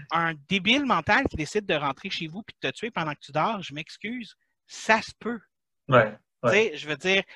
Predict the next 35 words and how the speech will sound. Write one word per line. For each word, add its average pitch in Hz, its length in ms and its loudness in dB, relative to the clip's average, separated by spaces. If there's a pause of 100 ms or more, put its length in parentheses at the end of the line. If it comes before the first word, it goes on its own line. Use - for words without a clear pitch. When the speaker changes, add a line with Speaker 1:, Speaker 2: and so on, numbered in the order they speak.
(100)
Speaker 1:
puis - 100 -4
je - 60 0
te 170 80 4
dis 147 140 -2
pas 208 140 0
d'avoir 139 360 2
peur 170 220 6
puis - 160 -20
de 131 80 -2
te - 40 -8
cacher 131 260 -4
en, 160 80 -2
tu - 200 -20 (100)
sais, - 120 -16
comme 117 460 -8
tout - 100 -16
ça, 170 240 0 (360)
mais 135 180 2
Speaker 2:
Non. 170 260 4 (480)
Speaker 1:
de, 143 160 -2
d'avoir 170 440 6
aussi 220 280 -8
conscience 180 580 -4
de 160 80 -2
la 135 180 2
réalité 127 600 -6
que 175 200 -6 (640)
oui, 202 340 6
on 165 120 6
peut, - 200 -12
on 147 120 4
peut 262 140 -2
vouloir 226 300 4
rester 208 280 0
positif, 180 580 -2